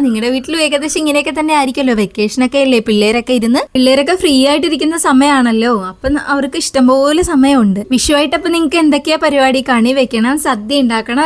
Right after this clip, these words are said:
അല്ലേ? കൂട്ടുകാർക്ക് എല്ലാവർക്കും കൈനീട്ടമൊക്കെ കിട്ടി തുടങ്ങിയോ? ഇന്ന് എൻ്റെ വീട്ടിൽ നിന്ന് അച്ഛനും അമ്മയൊക്കെ വന്നിട്ടുണ്ടായിരുന്നു. അപ്പം ഞങ്ങൾക്ക് കൈനീട്ടമൊക്കെ കിട്ടിയിട്ടുണ്ട്. നാളെ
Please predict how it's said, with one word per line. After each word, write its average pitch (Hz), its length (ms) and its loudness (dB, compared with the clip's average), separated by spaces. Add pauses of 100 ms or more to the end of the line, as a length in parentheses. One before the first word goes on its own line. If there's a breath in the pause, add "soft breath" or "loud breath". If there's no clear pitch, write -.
അല്ലേ? 240 160 0 (1300 loud breath)
കൂട്ടുകാർക്ക് 277 520 0
എല്ലാവർക്കും 311 400 0
കൈനീട്ടമൊക്കെ 269 680 0
കിട്ടി 302 300 -4
തുടങ്ങിയോ? 233 500 2
ഇന്ന് 240 200 2
എൻ്റെ 233 240 0
വീട്ടിൽ 262 180 -2
നിന്ന് 294 180 0
അച്ഛനും 277 280 0
അമ്മയൊക്കെ 262 340 0
വന്നിട്ടുണ്ടായിരുന്നു. 214 800 -2 (100)
അപ്പം 262 220 -4
ഞങ്ങൾക്ക് 220 400 -2
കൈനീട്ടമൊക്കെ 294 560 0
കിട്ടിയിട്ടുണ്ട്. 226 500 0 (520 loud breath)
നാളെ 220 200 4